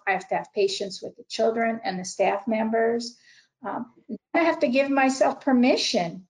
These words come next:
give permission to people to, to have these big reactions. There's a lot going on, right? Um, I have to give myself permission as the director. I'm not always gonna know the right answer. I'm not always maybe gonna do the right thing.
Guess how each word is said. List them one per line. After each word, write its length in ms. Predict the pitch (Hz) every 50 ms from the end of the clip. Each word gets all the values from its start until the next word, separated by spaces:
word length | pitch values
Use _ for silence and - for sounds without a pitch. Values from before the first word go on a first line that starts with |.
| -
give 220 | - 285 302 294 -
permission 720 | - 311 262 247 240 240 294 370 370 - 302 254 214 202
to 100 | 226 208 202
people 540 | 196 196 180 180 180 180 156 151 - - _ -
to, 220 | - 247 - - - _ -
to 120 | - 226 202
have 420 | - - 202 190 214 277 302 -
these 240 | 311 262 240 - -
big 240 | - 190 185 - 196
reactions. 760 | - - - - - - - - - 226 - 233 - -
There's 280 | - - 403 453 427 -
a 80 | 311 - - -
lot 240 | 262 285 277 - -
going 300 | 269 262 254 240 220 208
on, 440 | 202 240 302 - - - 233 - - _ _ _ _ _ _ _ -
right? 360 | 214 208 214 233 262 - - - - _ _ _ _ -
Um, 400 | - 220 220 220 214 220 - - - -
I 120 | 220 208
have 120 | 226 220 -
to 80 | 247
give 180 | 220 240 226 220
myself 480 | 220 208 196 196 - 233 220 - - -
permission 540 | 247 226 220 220 220 - - 226 214 220
as 300 | - - 214 208 202 -
the 80 | - 202
director. 360 | - 214 202 208 208 - - -
I'm 160 | - 220 220 220
not 220 | 214 202 196 214
always 320 | 226 240 262 262 254 -
gonna 240 | - 262 254 254 254
know 240 | 247 254 254 254 247
the 120 | 247 247
right 220 | 240 254 240 240 247
answer. 560 | 240 240 240 247 247 - - 254 247 240 226
I'm 140 | 202 196 190
not 240 | 185 180 190 208 226
always 260 | 233 247 247 233 240
maybe 260 | 247 240 233 240 240
gonna 300 | 240 247 233 233 233 226
do 160 | - 240 233 226
the 120 | 233 226
right 240 | 226 220 220 220 -
thing. 340 | 233 226 226 226 233 -